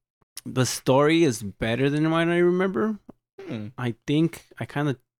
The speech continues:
Speaker 1: zoned out when I watched it originally.
Speaker 2: Hmm.
Speaker 1: One, because I was watching it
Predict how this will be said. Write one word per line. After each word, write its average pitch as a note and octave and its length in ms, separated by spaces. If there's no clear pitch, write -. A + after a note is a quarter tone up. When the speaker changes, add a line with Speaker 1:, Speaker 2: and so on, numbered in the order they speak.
Speaker 1:
zoned B2 360
out G#2+ 200
when A#2+ 100
I A#2 80
watched A2+ 300
it B2+ 60
originally. C3 560
Speaker 2:
Hmm. A#2 340
Speaker 1:
One, C3 260
because C3+ 280
I A#2 100
was B2 160
watching - 360
it - 120